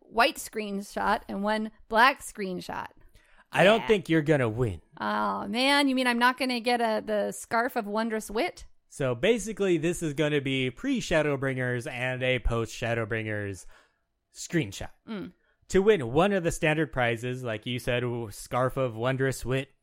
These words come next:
Speaker 2: Mandragora, Choker, uh, Gala Cap, whatever the other fucking three are that we
Speaker 1: Bluebird
Speaker 2: always talk
Speaker 1: earring.
Speaker 2: about.
Speaker 1: Yeah.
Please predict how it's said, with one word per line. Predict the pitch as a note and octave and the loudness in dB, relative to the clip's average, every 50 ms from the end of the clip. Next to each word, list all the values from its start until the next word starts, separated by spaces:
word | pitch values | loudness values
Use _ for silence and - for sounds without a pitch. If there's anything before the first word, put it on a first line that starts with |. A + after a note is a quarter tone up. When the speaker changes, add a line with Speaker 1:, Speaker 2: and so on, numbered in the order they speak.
| - | -10
Speaker 2:
Mandragora, | A#2+ B2+ C#3 C#3 B2+ C#3 C3+ C3 C#3 C#3 C#3 C#3 C3+ C3 - | -6 -6 -4 -4 -2 -2 -2 0 0 2 2 2 2 0 0
Choker, | - E3 D3+ C#3+ - - D3+ C#3+ C#3 C3 B2+ - - - _ _ _ _ - | 0 0 0 0 0 2 2 2 2 0 -2 -6 -12 -20 _ _ _ _ -6
uh, | B2+ B2+ B2+ B2 A#2+ A#2 | -2 0 0 0 0 0
Gala | A2+ G#2 B2+ C#3 D#3 D#3 D3+ D3 | -2 -4 -2 0 2 2 2 0
Cap, | - - D3+ D3+ C#3+ C3+ - - - - _ _ _ _ _ _ _ _ _ | 0 0 0 0 0 -2 -4 -10 -20 -20 _ _ _ _ _ _ _ _ _
whatever | - C#3+ C3+ C3+ C#3 C#3 C3+ C#3+ | -12 -6 -4 -2 0 0 0 0
the | C3+ C#3 C#3 C3+ | 0 0 2 2
other | C#3 C3+ C#3 C#3 C3+ | 2 2 2 0 -2
fucking | - - D3+ C#3 - - C3+ B2+ | -2 -2 -4 -4 -2 -4 -6 -4
three | - C#3+ C#3 C#3 C3+ | -2 0 2 2 4
are | C#3 C3+ C3+ C3+ | 4 6 6 6
that | C3 C3 | 6 4
we | C3 B2 - | 4 4 6
Speaker 1:
Bluebird | C3+ C3+ | 6 8
Speaker 2:
always | C#3 C#3+ - A#3+ A#3+ A#3+ - | 8 8 6 6 6 4 4
talk | - C#3+ - | 4 4 4
Speaker 1:
earring. | A#3+ | 2
Speaker 2:
about. | A#3+ A#3+ C#3+ C#3+ C#3+ D#3 - - | 2 2 4 4 2 2 -2 -6
Speaker 1:
Yeah. | - F3 F3 F3 - | -10 -8 -8 -8 -10